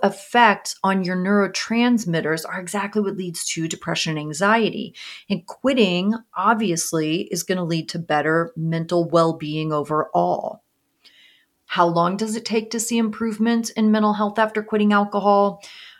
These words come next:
Uh, the timeline's gonna be a little bit different for everybody, but like we talked about earlier, you can see improvements in two to four weeks.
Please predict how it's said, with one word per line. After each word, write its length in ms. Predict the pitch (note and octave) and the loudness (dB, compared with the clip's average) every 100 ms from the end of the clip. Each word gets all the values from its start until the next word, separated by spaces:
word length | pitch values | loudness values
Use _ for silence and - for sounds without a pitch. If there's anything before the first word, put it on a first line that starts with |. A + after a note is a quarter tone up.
| _ | _
Uh, 240 | G3+ G#3 G#3+ | 2 4 4
the 100 | A#3+ | 0
timeline's 480 | B3+ D#4 D#4+ D#4+ D4 | -2 0 2 0 0
gonna 300 | D4+ C#4+ C4 | -2 -2 -2
be 280 | G#3+ - C4+ | -4 0 2
a 80 | C4 | 4
little 200 | C4+ B3+ | 4 4
bit 180 | C4+ | 2
different 300 | B3+ C4 B3+ | 2 0 0
for 200 | B3 - | 2 4
everybody, 600 | A#3+ C4+ A#3 D3+ D3+ D#3 | 4 4 2 4 2 0
but 200 | D#3 F3 | -2 0
like 220 | F#3+ F#3+ - | 0 0 0
we 80 | |
talked 320 | G#3+ A3 A3 G#3+ | 0 0 0 2
about 220 | A3 G#3+ | 2 4
earlier, 420 | B3 B3 D#3+ D3+ | 2 2 0 0
you 240 | D3 F#3+ | -4 -6
can 220 | A#3 E4 D#4+ | -6 -6 -4
see 240 | - G3 | -2 -2
improvements 720 | F3+ E3+ G#3+ A3 G3+ F3 - | -2 -4 -4 -2 -2 -2 -2
in 200 | F3+ E3+ | -2 -2
two 200 | - - | -4 0
to 60 | A3 | 0
four 260 | G#3+ G3 F3 | 2 2 2
weeks. 480 | F#3+ C4+ - - | 0 -2 -6 -10